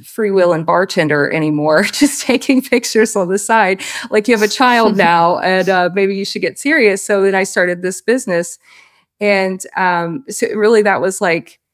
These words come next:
Speaker 1: okay. So then that's when it came, okay, now, now you need money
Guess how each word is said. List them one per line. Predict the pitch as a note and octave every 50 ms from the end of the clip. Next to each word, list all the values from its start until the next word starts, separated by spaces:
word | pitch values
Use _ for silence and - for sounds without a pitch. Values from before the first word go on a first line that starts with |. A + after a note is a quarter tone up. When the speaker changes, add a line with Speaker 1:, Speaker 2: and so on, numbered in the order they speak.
| _ _ _ _ _ _ _ _ _ _ _ _ _ _ -
Speaker 1:
okay. | A3 A3 G3+ G#3 - D4+ C4+ F#3 C3+ - - - -
So | - - A3+
then | G3 G#3 G3+ C4 C4
that's | B3+ B3 B3+ B3 -
when | - A#3 G3
it | D#3
came, | - A3+ G#3+ G3 - -
okay, | G#3+ G#3+ G#3+ A#3+ F#3+
now, | D3+ F3+ F3 E3+ F3+ -
now | F#3 F#3+ F3+
you | F3+ F3+ F3
need | E3+ E3 D#3+
money | F3 F#3 E3 B2 - -